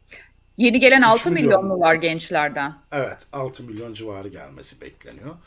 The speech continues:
Speaker 2: Seçimin yapılacağı zamana göre değişir tabii. Ya yeni gelen altı milyon seçmenden çoğunluğunu alacak, yani Z kuşağının çoğunluğunu alacak.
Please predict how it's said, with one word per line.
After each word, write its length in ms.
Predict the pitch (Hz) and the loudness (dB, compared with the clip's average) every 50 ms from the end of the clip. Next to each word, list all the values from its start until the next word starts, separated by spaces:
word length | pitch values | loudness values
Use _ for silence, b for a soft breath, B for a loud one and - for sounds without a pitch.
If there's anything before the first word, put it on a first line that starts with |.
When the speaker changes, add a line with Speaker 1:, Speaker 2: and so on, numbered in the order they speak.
| b b b | b b b
Speaker 2:
Seçimin 380 | - - - 135 - 143 139 131 | -16 -14 -14 -12 -10 -10 -8 -8
yapılacağı 480 | 127 - - 131 123 110 107 113 107 | -10 -12 -12 -14 -14 -14 -12 -14 -14
zamana 380 | 101 107 107 104 101 101 98 98 | -12 -12 -14 -14 -14 -14 -16 -18
göre 260 | 92 92 85 85 82 | -18 -18 -20 -20 -20
değişir 340 | 90 85 82 78 - - _ _ | -20 -20 -20 -20 -20 -20 _ _
tabii. 160 | _ - - 135 165 b b b b b b b - | _ -20 -20 -20 -20 b b b b b b b -8
Ya 80 | 139 | -8
yeni 280 | 156 156 151 156 170 175 | -4 -2 -2 -4 -2 -2
gelen 240 | 165 160 151 143 143 | -4 -4 -4 -4 -6
altı 320 | 139 135 135 131 - 147 | -6 -6 -8 -10 -10 -8
milyon 280 | 147 135 123 123 117 113 | -8 -8 -8 -10 -14 -14
seçmenden 720 | - - 120 110 - - 127 110 110 113 113 107 101 95 | -14 -14 -14 -14 -14 -14 -14 -16 -16 -14 -14 -14 -16 -16
çoğunluğunu 600 | - - - 95 85 85 87 85 87 90 95 113 | -16 -18 -18 -18 -18 -18 -18 -20 -20 -18 -16 -12
alacak, 440 | 127 143 139 135 139 147 156 151 - | -10 -10 -10 -10 -10 -12 -14 -14 -16
yani 220 | 110 98 92 90 | -18 -18 -18 -18
Z 120 | 85 87 98 90 90 85 | -18 -18 -18 -18 -20 _
kuşağının 380 | - - - 92 80 76 71 71 | -20 -20 -20 -20 -20 -20 -20 -20
çoğunluğunu 520 | - - - 67 67 67 69 71 69 73 | -20 -20 -20 -20 -20 -20 -20 -20 -20 -20
alacak. 340 | 90 110 117 113 - 156 | -20 -20 -18 -16 -16 -16